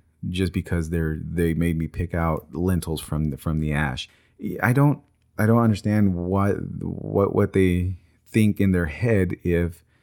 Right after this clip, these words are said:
that's perfectly okay, or for whatever, <laughs> whatever the situation may call. That's just, that's just wrong. That takes, it takes a long time to sort through lentils when you just put 'em on the counter. I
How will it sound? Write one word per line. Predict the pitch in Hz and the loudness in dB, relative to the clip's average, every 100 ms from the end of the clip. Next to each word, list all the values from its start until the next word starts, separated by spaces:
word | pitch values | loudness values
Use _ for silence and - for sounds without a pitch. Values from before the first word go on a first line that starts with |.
| _ _ | _ _
that's | - 101 92 87 | -8 -2 0 0
perfectly | - 95 90 - 90 | -2 -2 -2 0 0
okay, | 85 - 85 82 | 0 0 0 0
or | 80 | -2
for | 80 87 85 | -4 -2 0
whatever, | 85 95 - 101 - - | 2 2 2 0 -6 -20
<laughs> | - - | -16 -2
whatever | 107 107 107 | 0 2 2
the | 101 | 0
situation | - 95 92 92 87 87 | -2 -6 -2 -2 -2 -2
may | 82 | -4
call. | - 120 107 | 0 0 2
That's | 101 139 | 0 -2
just, | 147 117 - | -2 -4 -4
that's | 143 - | -4 -4
just | 110 82 57 | -6 -8 0
wrong. | 85 95 82 67 58 - | 4 4 4 0 -6 -12
That | 53 120 110 113 123 117 | -12 -6 -2 2 2 2
takes, | 127 113 - - - - | 0 -2 -6 -20 -6 -4
it | 156 | 0
takes | 156 147 | 0 2
a | |
long | 120 120 | 2 2
time | 113 113 | 4 2
to | 101 | 0
sort | - 104 95 | 2 0 2
through | 92 92 | 0 2
lentils | 101 95 87 85 | 2 2 -2 0
when | 90 | 2
you | 90 | 2
just | 87 | 0
put | - 92 | -2 0
'em | 85 | 0
on | 78 | -2
the | 73 | -4
counter. | - - 113 101 76 | -10 -4 2 2 2
I | 92 | 0